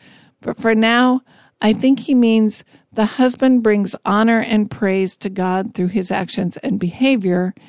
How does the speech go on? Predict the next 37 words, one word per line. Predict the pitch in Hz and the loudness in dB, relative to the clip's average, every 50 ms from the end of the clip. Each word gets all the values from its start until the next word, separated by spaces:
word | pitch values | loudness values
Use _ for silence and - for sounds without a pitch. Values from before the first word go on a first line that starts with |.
| - - - _ _ _ - | -20 -20 -20 _ _ _ 0
and | 202 208 | 2 4
a | 214 | 4
wife | 190 196 220 233 240 233 226 220 - - - | 4 4 2 2 2 2 0 0 -2 -4 -6
not | - - 190 202 220 254 294 320 | -2 0 2 4 4 4 4 4
only | 302 247 226 220 208 | 2 2 2 0 0
brings | 202 208 196 196 196 196 185 - | 0 0 0 0 0 -2 -4 -6
praise | - - - - 208 202 190 190 185 - | -12 -14 -8 -6 -2 -2 -2 -2 -2 -4
and | - 185 185 | -6 -4 -2
honor | 190 185 190 190 185 | -2 -2 -2 -2 -4
to | - - 208 175 175 | -6 -4 -4 -4 -4
her | 170 - 180 180 | -4 -6 -8 -6
God, | 185 208 226 240 233 226 226 214 233 _ _ _ _ | -4 -2 0 0 0 0 -2 -4 -6 _ _ _ _
she | - - - 240 208 | -10 -4 -2 -2 -2
can | - - 294 247 214 | -2 -4 -4 -2 -2
also | - - 214 247 262 - - 262 247 | 0 0 2 0 0 0 0 0 0
bring | 226 214 220 214 214 | 2 2 2 2 0
praise | 208 - - 214 196 190 190 190 | -2 -2 -2 0 0 0 0 -2
and | 226 - 190 185 | -4 -4 -4 -2
honor | 190 180 175 185 180 175 | 0 0 0 0 -2 -2
to | - - 190 180 | -4 -4 -4 -4
her | 180 180 180 | -2 -2 -4
husband | - 254 262 269 247 - - 190 180 180 180 185 - _ _ _ - | -2 -2 -2 -2 -2 -2 -2 0 0 0 0 -2 -6 _ _ _ -2
through | - 214 196 190 | 0 2 2 2
her | 196 - 247 240 220 | 2 2 2 2 4
actions | 202 196 180 - - - 180 165 165 - - | 2 2 -2 -4 -6 -6 -4 -4 -4 -4 -8
and | - - 180 | -8 -6 -4
behavior. | 190 170 165 185 180 165 - - - - - - _ - - _ _ - | -4 -2 -4 -4 -6 -6 -8 -10 -12 -12 -14 -16 _ -20 -20 _ _ -4
And | - 180 185 | -2 -2 0
that's | 175 196 202 220 220 - - | 0 0 0 0 -2 -4 -4
the | - 226 214 - | -4 -2 0 0
issue | 190 175 - - 196 | -2 -2 0 0 0
at | 185 - | 0 0
the | - 185 | -2 -4
center | - - - 180 175 180 180 | -4 -2 -2 -2 0 0 -2
of | 175 180 | -4 -4
this | 185 180 170 | -4 -6 -6
controversy. | - - 233 226 - - - - - 170 160 - - - - - - | -4 -2 0 0 0 -2 -4 -6 -8 -6 -6 -8 -8 -14 -18 -18 -18